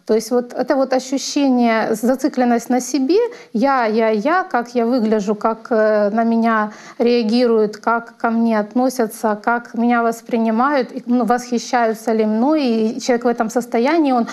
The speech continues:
чётко видит, что да, такие восхищаются. То есть на него смотрят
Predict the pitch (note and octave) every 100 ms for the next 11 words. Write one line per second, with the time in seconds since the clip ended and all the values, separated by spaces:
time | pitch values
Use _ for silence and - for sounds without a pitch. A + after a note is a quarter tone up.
0 | - - C#4 D#4 - D4+ C#4+ A3 - G#3
1 | G3 A#3+ B3+ C4 A#3+ A#3+ - D#4 - C#4+
2 | G#3 G3 A3 - G#3+ A#3+ A3 A#3 D4 D4
3 | A#3+ D#4 D#4+